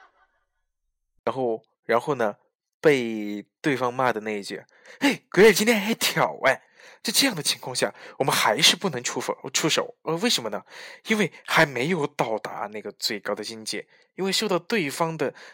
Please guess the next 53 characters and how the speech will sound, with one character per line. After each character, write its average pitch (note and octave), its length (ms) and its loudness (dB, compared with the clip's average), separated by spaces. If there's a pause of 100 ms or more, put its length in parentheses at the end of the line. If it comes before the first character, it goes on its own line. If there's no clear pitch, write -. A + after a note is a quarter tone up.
(100)
这 D#3 100 -2
种 A2 160 -8
意 G3 160 0
想 G#2+ 300 -2
不 - 120 -6
到 F3 220 2
的 C3 80 -2
打 - 300 -2
击 - 160 0
呢， C#3 180 -4 (1200)
真 A#3 140 -2
的 G3+ 60 2
感 C#3+ 120 0
觉 C#3+ 80 0
很 - 180 -2
不 D3+ 120 -6
爽。 - 240 -2 (120)
那 D#3+ 100 -4
么 D#3+ 40 -2
心 F#3 320 4
里 A#2 120 -10
呢， - 200 -14 (260)
也 A2 160 -2
有 A#2 100 -2
点 G2 240 -6
虚。 - 420 -4 (100)
但 E3 140 -2
是 A#2+ 240 -2
呢， C2+ 100 -12 (200)
我 B2 100 -4
们 B2 260 -12 (160)
嘴 G2 300 -2
上 - 320 -8
可 - 140 -8
不 - 160 -6
能 G#2+ 140 -8
软 A2+ 280 -6
下 - 160 -2
来， G2+ 240 -6
对 B2 80 -4
不 A#2 60 -6
对 A#2+ 100 4
啊？ C3+ 80 -2 (1160)
那 C#3 80 -6
么 D3 60 -2
所 C3 440 2
以 C3 160 0
啊， - 240 -6 (280)
我 A2+ 60 -6
们 A2+ 140 -12
就 A#2+ 120 -6
应 A2 80 -12
该 G#2+ 240 0